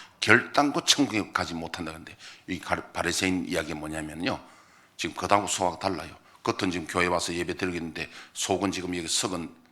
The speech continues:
송장같이 딴 생각하고 있으면, 악한 생각하고 있으면 그 바리새인입니다. 그게 바리새인적인 예배가 하나님께 연락이 되겠습니까?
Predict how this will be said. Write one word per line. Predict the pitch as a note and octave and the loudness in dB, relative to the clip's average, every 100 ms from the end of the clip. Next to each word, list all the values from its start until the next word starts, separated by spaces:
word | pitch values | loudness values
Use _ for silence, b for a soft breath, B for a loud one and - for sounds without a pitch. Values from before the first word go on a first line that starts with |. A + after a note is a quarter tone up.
| - | -8
송장같이 | - F#2+ F2+ F#2 F2 F2+ - - | -4 0 4 4 4 -2 -2 -2
딴 | G2+ | -2
생각하고 | G2+ F#2 E2+ F2 | 0 -2 -2 -6
있으면, | E2 D#2+ - - | -6 -8 -12 -8
악한 | - G#2 | -2 -2
생각하고 | F#2 F#2 E2+ F2 | 2 2 2 -2
있으면 | E2 D#2+ D#2 - b b b b b A2+ | -2 -6 -10 -18 b b b b b -18
그 | F#2+ | -6
바리새인입니다. | - E2+ - E2 D#2 C2+ - | -4 -2 -4 -4 -8 -10 -20
그게 | - - - _ _ - | -20 -20 -20 _ _ -4
바리새인적인 | F2+ F#2 F2+ A2 G#2+ G#2 G2+ G2+ - | -2 0 0 0 0 -4 -4 -4 -2
예배가 | F#2+ F#2 F#2+ F#2 | 0 2 2 2
하나님께 | G2 F#2+ F2+ - E2+ F2+ | 2 2 -2 -4 -4 -2
연락이 | F#2+ F#2+ | 0 0
되겠습니까? | F2 F2 F2 G2+ G#2 - G#2+ | -2 -6 -6 -6 -8 -6 -8